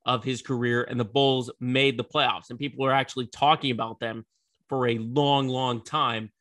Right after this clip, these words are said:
because they were sitting on top of the Eastern Conference for a little bit, uh, until injuries just really killed them. And I think that was the big thing for Chicago,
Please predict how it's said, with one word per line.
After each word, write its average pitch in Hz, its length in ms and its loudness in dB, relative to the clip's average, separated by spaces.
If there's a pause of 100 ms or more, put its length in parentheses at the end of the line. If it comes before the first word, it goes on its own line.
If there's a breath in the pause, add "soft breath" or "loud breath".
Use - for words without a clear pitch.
(160)
because 135 220 -2
they 127 120 2
were 120 100 0
sitting 131 280 -2
on 123 140 2
top 120 220 2
of 113 60 -10
the 120 160 -6
Eastern 123 240 -8
Conference 123 500 -4
for 127 140 -4
a 120 60 2
little 113 220 -2
bit, 120 280 -6 (440)
uh, 110 260 -2
until 123 400 -4
injuries 117 560 -2
just - 260 -14
really 123 260 -6
killed 139 460 -4
them. 107 120 -12
And 107 100 -12
I 123 80 -4
think 180 280 -4 (440)
that 180 200 4
was 180 140 -2
the 151 80 -2
big 151 240 -2
thing 139 180 -2
for 123 240 -4
Chicago, 123 720 0